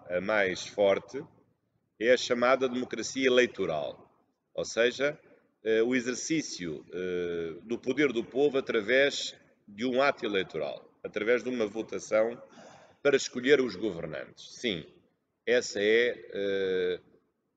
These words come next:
a básica forma de democracia, é a democracia mais, mais, eh, crucial, mais elementar. Mas, eh, o,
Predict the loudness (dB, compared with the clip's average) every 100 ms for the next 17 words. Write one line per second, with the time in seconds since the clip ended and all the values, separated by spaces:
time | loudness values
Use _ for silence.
0 | -6 2 6 6 4 -2 -4 2 2 4
1 | -2 -6 -4 -4 -4 -10 -10 -12 -4 -2
2 | -2 -4 -8 -8 -4 -4 0 0 0 0
3 | -4 -12 -14 _ _ _ _ _ _ -6
4 | 2 2 2 -2 -8 -6 -4 -2 -4 -8
5 | -12 -14 -14 -8 -4 -4 -2 2 4 4
6 | 2 0 -4 -2 -4 -2 -4 -6 -10 _
7 | _ _ _ _ _ _ _ _ _ _
8 | _ 4 6 6 4 -6 -12 -20 _ _
9 | _ _ _ _ -8 -6 -4 -4 -4 -8
10 | -10